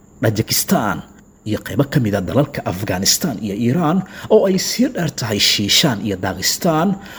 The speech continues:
oo ay xilligan gumaysato dowladda Ruushka. Haddaba, intaanan hore u sii dhaqaaqin, waxaa muhiim ah in la ogaado goorta uu si rasmi ah Islaamka u gaaray dhulka Turkistaanta Bari.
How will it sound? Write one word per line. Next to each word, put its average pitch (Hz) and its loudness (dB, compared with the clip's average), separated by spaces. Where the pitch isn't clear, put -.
oo 202 8
ay 185 4
xilligan 127 2
gumaysato 107 0
dowladda 131 2
Ruushka. - 0
Haddaba, 117 4
intaanan 95 0
hore 90 4
u - 2
sii - 0
dhaqaaqin, 98 -4
waxaa 113 0
muhiim 101 4
ah - -2
in 156 0
la - 6
ogaado 107 0
goorta 165 0
uu 254 8
si - 4
rasmi 240 2
ah 123 -2
Islaamka 127 -4
u - 4
gaaray 117 0
dhulka - 0
Turkistaanta 127 0
Bari. 101 -2